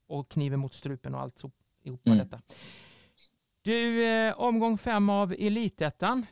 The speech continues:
Speaker 1: det, det, de vill inte köra två matcher på sex dagar, utan de, de,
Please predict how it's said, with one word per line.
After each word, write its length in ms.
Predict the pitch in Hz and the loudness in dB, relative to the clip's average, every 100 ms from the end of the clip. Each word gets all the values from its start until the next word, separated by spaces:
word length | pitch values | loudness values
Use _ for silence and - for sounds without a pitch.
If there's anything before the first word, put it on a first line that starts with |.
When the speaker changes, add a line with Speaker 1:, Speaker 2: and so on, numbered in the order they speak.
| - | -6
Speaker 1:
det, 440 | 180 208 214 190 | -4 -2 -2 -4
det, 260 | 156 185 175 160 _ | -4 -6 -6 -10 _
de 360 | 156 202 220 | -6 0 2
vill 160 | 220 214 | 2 2
inte 280 | 196 139 196 | 0 0 -4
köra 520 | - 208 196 190 185 | -2 0 0 0 -2
två 280 | - - 165 | -6 -6 -2
matcher 380 | 160 151 - 151 | -2 -4 -10 -12
på 160 | 156 | -10
sex 320 | - 139 - | -8 -10 -8
dagar, 340 | - 135 127 135 | -6 -6 -4 -6
utan 240 | 131 139 139 | -6 -6 -4
de, 220 | 156 127 | 2 6
de, 120 | 190 | 6